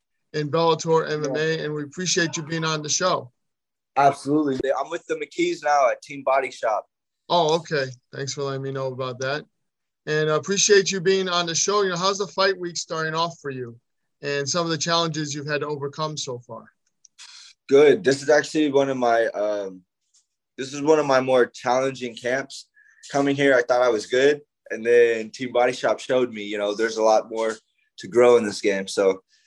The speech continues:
Speaker 2: that's all I was do-, I've been doing is just growing as a martial artist, growing as an athlete. And, uh, I'm looking forward to this fight. We've got a lot of stuff to work, uh, in this fight and a lot of stuff to show. So the fans should be excited.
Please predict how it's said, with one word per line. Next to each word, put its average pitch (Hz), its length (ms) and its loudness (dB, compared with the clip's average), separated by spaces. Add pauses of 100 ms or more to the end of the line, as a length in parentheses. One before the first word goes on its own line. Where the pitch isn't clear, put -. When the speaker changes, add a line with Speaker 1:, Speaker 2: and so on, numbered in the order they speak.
(180)
Speaker 2:
that's 135 200 2
all 135 120 6
I 131 100 8
was 120 180 -2
do-, 120 180 -2
I've 113 220 -4
been 120 180 -4
doing 123 240 -2
is 107 140 -8
just 110 260 -10
growing 117 360 2
as 107 140 2
a 95 80 -2
martial 104 380 -4
artist, 113 400 0
growing 107 220 -6
as 104 160 -4
an 85 100 -4
athlete. 107 560 0
And, 92 180 -16
uh, 87 200 -8 (680)
I'm 117 80 -2
looking 139 280 6
forward 135 280 6
to - 180 -10
this 117 200 2
fight. 117 320 2 (180)
We've 110 100 -12
got 110 200 2
a 107 80 0
lot 110 180 2
of 117 220 -4
stuff - 720 -6
to 113 120 -6
work, 113 280 0 (180)
uh, 90 380 -10 (500)
in 117 160 4
this 113 220 4
fight 120 340 6
and 104 100 -8
a 101 60 -2
lot 104 160 6
of 104 80 0
stuff 101 200 -2
to - 40 -14
show. 95 400 -2 (460)
So 104 180 -2
the 90 80 -12
fans 143 340 2
should 135 300 0
be 117 140 -4
excited. 101 500 -4